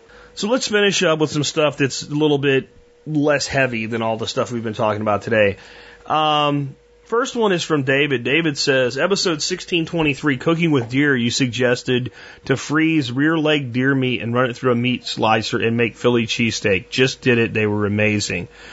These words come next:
Um, I'll tell you what, that is one of the coolest <laughs> things you can do with the back leg of a deer. Uh, I, I, I,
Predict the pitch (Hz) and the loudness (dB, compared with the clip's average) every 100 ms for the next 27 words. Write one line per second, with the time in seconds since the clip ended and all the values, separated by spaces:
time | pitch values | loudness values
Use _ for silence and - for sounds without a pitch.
0 | - - - 117 117 117 113 110 107 101 | -18 -18 -4 0 2 2 2 0 0 -4
1 | 104 _ _ 117 - 160 139 135 127 85 | -10 _ _ -6 -2 0 0 2 0 -2
2 | 104 123 139 156 170 127 135 135 135 131 | -2 0 0 0 -2 -2 0 2 2 0
3 | 127 120 - - - - 131 139 147 135 | 0 -4 -8 -12 -14 -6 0 2 2 0
4 | 123 - 135 135 113 - 139 127 113 117 | -2 -2 0 2 0 -2 0 0 0 -4
5 | 113 113 113 113 110 107 104 110 110 101 | -4 -4 -2 0 0 -2 -2 2 2 2
6 | 113 104 98 98 98 95 - - - - | -2 -2 -4 -4 -4 -6 -10 -20 -20 -20
7 | - - - - - - - - 123 107 | -20 -20 -20 -20 -20 -20 -8 0 2 2
8 | 135 - 147 - 117 87 - | 0 2 -2 -2 -8 -10 -12